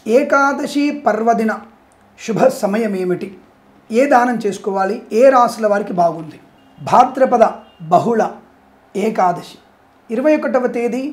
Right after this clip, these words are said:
తొమ్మిది రెండు వేల ఇరవై రెండు బుధవారం రోజున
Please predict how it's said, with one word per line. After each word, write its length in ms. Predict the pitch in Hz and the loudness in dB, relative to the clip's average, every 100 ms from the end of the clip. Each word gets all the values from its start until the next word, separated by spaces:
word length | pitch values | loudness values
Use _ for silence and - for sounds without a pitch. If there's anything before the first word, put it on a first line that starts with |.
| - - - | -12 -16 -8
తొమ్మిది 380 | 190 214 214 240 240 - | -4 -4 -4 -6 -10 -14
రెండు 260 | 175 190 208 | -10 -4 -2
వేల 200 | 202 185 - | 0 0 -2
ఇరవై 220 | 175 175 175 | -6 -4 -4
రెండు 280 | 180 185 - - _ _ _ _ _ _ _ - | -4 -4 -8 -12 _ _ _ _ _ _ _ -16
బుధవారం 640 | 170 226 214 320 269 254 214 | -8 0 6 8 8 4 0
రోజున 360 | 202 196 202 | -2 -2 -2